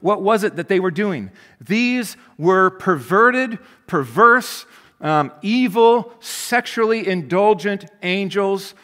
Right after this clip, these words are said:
who left their proper abode and moved into the race of mankind,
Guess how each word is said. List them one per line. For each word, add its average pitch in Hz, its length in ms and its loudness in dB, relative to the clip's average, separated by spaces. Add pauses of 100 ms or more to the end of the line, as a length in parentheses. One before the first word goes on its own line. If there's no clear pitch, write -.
(120)
who 151 260 -2
left 208 300 2
their 196 180 0
proper 185 480 2
abode 147 540 -2 (240)
and 147 260 -4
moved 202 320 0
into 185 480 -4
the 147 120 -4
race 156 280 -4
of 135 100 -12
mankind, 131 720 -8